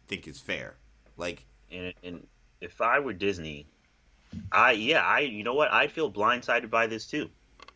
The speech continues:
Speaker 2: Like, if, if, if you were, kind of, if you work for me, and, you know, on a lot of movies you'll make fifty million, you're,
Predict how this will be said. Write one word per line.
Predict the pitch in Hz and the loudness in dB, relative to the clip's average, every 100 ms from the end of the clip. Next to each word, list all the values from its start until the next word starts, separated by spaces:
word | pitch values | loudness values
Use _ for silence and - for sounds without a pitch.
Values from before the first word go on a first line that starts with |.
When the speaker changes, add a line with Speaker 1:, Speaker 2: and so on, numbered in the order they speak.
| _ - | _ 4
Speaker 2:
Like, | 104 104 | 4 4
if, | 104 95 | 0 -4
if, | 101 - | -10 -10
if | 101 101 101 | -4 -4 -2
you | 101 120 131 | -2 0 4
were, | 107 104 | 4 6
kind | 120 95 | 4 2
of, | |
if | 87 | 2
you | 131 | 0
work | 98 117 - | 4 4 4
for | 135 | -2
me, | 135 151 151 _ _ _ _ - | -2 -4 -6 _ _ _ _ 0
and, | 101 104 104 101 98 | 2 2 2 -4 -6
you | 101 110 | -2 4
know, | 101 | 6
on | 92 95 | 8 8
a | 92 | 6
lot | 92 110 107 | 6 6 6
of | |
movies | 104 110 107 | 2 -4 -4
you'll | 98 | -2
make | 101 95 - | -2 -2 -2
fifty | 107 - 101 | -4 -4 -2
million, | 95 98 110 113 117 _ _ _ _ _ _ _ _ - | 2 2 2 -2 -8 _ _ _ _ _ _ _ _ 4
you're, | 123 | 6